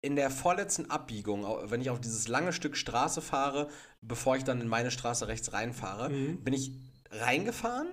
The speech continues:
Speaker 1: und dann kam mir so ein, so ein Polizeimannschaftswagen entgegen, äh, mit, äh, Kennzeichen halt, äh, N R W fünf und dann halt ne, einer Zahlenkombination, die ich einfach so im Vorbeifahren, im Vorbeifahren wahrgenommen hab. Und dachte mir,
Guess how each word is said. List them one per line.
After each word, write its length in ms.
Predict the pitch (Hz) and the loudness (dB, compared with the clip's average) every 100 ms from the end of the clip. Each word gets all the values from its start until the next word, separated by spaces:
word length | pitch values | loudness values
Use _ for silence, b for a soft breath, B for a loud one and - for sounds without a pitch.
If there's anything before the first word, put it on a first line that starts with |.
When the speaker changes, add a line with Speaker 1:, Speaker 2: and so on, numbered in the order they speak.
| - _ _ _ _ - - B B | -8 _ _ _ _ -20 -20 B B
Speaker 1:
und 80 | 120 | -2
dann 80 | 135 | 0
kam 200 | 135 180 | 2 2
mir 80 | 175 | 2
so 100 | 156 | 2
ein, 260 | 156 143 | 0 -2
so 80 | - | -4
ein 80 | 135 | 0
Polizeimannschaftswagen 1160 | 151 143 - 147 139 170 131 95 - 95 95 95 | 2 4 4 2 2 2 0 -4 -4 -4 -6 -8
entgegen, 720 | 92 92 95 110 240 135 - B B B B - - | -12 -10 -6 -4 -4 -6 -10 B B B B -20 -6
äh, 80 | 131 | 2
mit, 420 | 131 139 135 - | 4 4 2 -2
äh, 240 | 120 120 117 | 0 2 0
Kennzeichen 580 | 123 143 147 147 135 135 | 0 -2 2 2 2 0
halt, 400 | 123 123 123 127 | 0 2 0 -4
äh, 280 | 117 117 113 - | -4 -2 -2 -2
N 120 | 117 | -2
R 160 | 113 107 | 0 0
W 140 | 110 | -2
fünf 440 | 110 - 185 262 - | -2 0 2 2 0
und 160 | 131 | 0
dann 200 | 135 135 | 0 0
halt 200 | 135 131 | 0 0
ne, 80 | 123 120 | -2 -2
einer 180 | 117 113 | -2 -2
Zahlenkombination, 720 | 131 147 175 185 180 180 156 | 0 0 0 -2 -2 -2 -2
die 60 | |
ich 80 | 131 | 0
einfach 140 | 143 147 | 0 2
so 40 | |
im 80 | 147 | 4
Vorbeifahren, 840 | 131 - 127 175 - 123 135 147 147 B B B | 8 8 8 4 2 2 4 2 -2 B B B
im 140 | 117 | 0
Vorbeifahren 480 | 131 160 143 143 120 | 4 6 6 4 6
wahrgenommen 420 | 110 107 92 90 | 6 6 2 -6
hab. 200 | 104 - - B B B B B B - _ _ _ _ _ _ | -10 -14 -18 B B B B B B -20 _ _ _ _ _ _
Und 220 | 117 110 113 | -2 -2 -4
dachte 200 | 113 120 | -6 -2
mir, 220 | 113 | -2